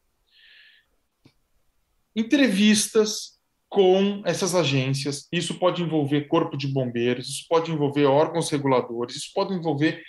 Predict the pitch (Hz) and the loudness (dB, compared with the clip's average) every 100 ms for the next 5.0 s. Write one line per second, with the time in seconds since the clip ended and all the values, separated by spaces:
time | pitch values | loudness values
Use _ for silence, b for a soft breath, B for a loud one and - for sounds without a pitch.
0 | B 156 165 165 170 156 135 120 127 135 | B 0 2 2 2 2 2 2 0 -4
1 | - B B B _ _ _ _ _ - | -10 B B B _ _ _ _ _ -20
2 | _ _ 196 240 262 311 233 214 208 165 | _ _ 2 2 2 0 0 0 0 0
3 | 123 - 117 160 - 131 202 208 269 202 | -2 -4 -4 -4 -2 0 0 0 -2 -4
4 | 185 165 143 120 - 147 147 202 160 - | -2 0 2 0 -2 0 2 2 0 -4